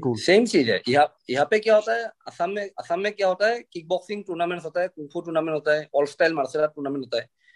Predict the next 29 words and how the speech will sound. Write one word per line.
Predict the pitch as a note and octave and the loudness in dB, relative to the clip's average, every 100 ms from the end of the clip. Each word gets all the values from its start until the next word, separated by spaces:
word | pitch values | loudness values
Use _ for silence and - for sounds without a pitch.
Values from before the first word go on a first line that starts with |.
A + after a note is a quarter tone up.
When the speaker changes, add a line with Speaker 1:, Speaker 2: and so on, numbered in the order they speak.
| - - | -12 -4
Speaker 2:
मतलब | D3 E3+ | 0 -2
summers | - F#3 F3+ G3+ A3 | 0 2 4 4 2
में | G#3+ | 2
क्या | G3+ | 2
होता | G3+ | 2
है, | - C#3+ | -2 -2
every | G3+ G#3 | -2 0
weekend | G3 G3 | 0 0
पे। | G3+ G3+ _ _ _ _ _ _ _ _ _ _ _ _ _ - _ _ _ _ _ _ _ _ _ _ _ _ _ _ _ _ _ _ _ _ _ _ _ - - - _ _ _ - | 0 -2 _ _ _ _ _ _ _ _ _ _ _ _ _ -20 _ _ _ _ _ _ _ _ _ _ _ _ _ _ _ _ _ _ _ _ _ _ _ -14 -14 -16 _ _ _ -8
Speaker 1:
हाँ, | A#2+ A2 | -6 -2
no | |
worries। | B2+ B2+ B2+ - _ _ - - - | -2 -2 -2 -10 _ _ -20 -20 -6
हाँ। | A#2 | -4
Speaker 2:
Can | D3+ | -2
you | D#3+ | -4
hear | D#3+ G#3 | -6 -8
me? | - B2+ | -8 -6
हाँ, | G#2+ - - | -4 -6 -2
Summers | D3+ E3 F3+ - | 0 2 2 0
में | G3+ G3+ | -2 4
क्या | G3+ | 4
होता | F#3 | 4
है, | G#3 | 0
every | - C#3 F#3+ | -2 -6 -6
वीकेंड | F#3+ G3 F#3 | -6 -4 -4
में | F#3 | -2
फाइट्स | E3 D#3+ | -2 -4
रहता | B2 | -10
है। | - | -12